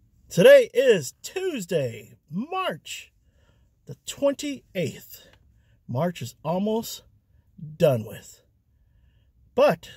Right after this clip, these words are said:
I did go out and do some more hunting today.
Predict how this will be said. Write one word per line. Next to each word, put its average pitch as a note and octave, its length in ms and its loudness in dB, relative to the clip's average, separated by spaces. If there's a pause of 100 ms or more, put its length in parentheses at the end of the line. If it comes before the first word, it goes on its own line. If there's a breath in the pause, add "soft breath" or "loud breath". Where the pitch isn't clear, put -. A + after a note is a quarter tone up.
(720)
I - 140 -16 (100)
did A3+ 360 2 (640)
go G3+ 240 -2
out A#3+ 260 -4
and F#3+ 160 -4
do A3 180 -8
some A3 260 -2
more A#3+ 440 -2 (560)
hunting A#3+ 540 -8
today. F3+ 800 -4